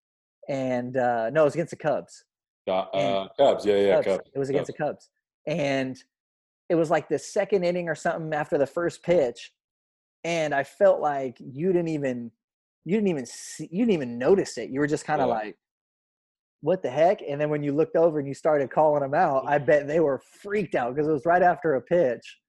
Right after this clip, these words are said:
Speaker 2: So that's one hell of an interesting game because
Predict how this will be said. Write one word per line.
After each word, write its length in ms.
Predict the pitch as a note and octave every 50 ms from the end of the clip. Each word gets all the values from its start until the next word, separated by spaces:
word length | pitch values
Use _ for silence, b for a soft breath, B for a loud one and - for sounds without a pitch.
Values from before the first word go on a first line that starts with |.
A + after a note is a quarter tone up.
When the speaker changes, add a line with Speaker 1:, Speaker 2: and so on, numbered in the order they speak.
| _ _
Speaker 2:
So 760 | - - - - A2 G#2+ G#2+ G#2 G#2 G#2 G#2 G#2 F#2+ - - - _ _ _ _ _ _ _ _ _ _ _ _ _ _ _ -
that's 240 | C3+ E3 D#3+ -
one 180 | A#2 A#2 B2 B2
hell 220 | A2+ A2+ A2 A2
of 60 | G2+ G2+
an 100 | G2+ G2
interesting 480 | G2+ G2 - F2+ - - - F#2+ F2
game 380 | E2+ F#2 F2+ F2+ F2 E2 D#2+ - _ _ - F2
because 800 | F#2 F#2+ F#2 - G2 G2 F#2+ F#2 F#2 F2+ F2 E2+ - - -